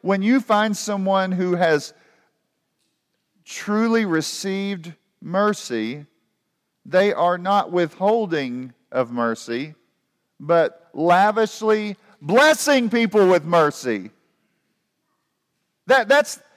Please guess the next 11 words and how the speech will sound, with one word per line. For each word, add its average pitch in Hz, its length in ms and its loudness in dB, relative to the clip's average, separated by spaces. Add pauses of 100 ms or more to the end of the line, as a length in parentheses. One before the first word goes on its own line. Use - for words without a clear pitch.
(160)
that's 254 260 2
an 262 120 4
evidence 240 720 4
of 151 260 2
that. 117 460 0 (1200)
Someone 269 520 2
who 240 200 4
has 208 140 4
been 196 360 0 (140)
forgiven 208 840 2 (160)
greatly 208 1000 2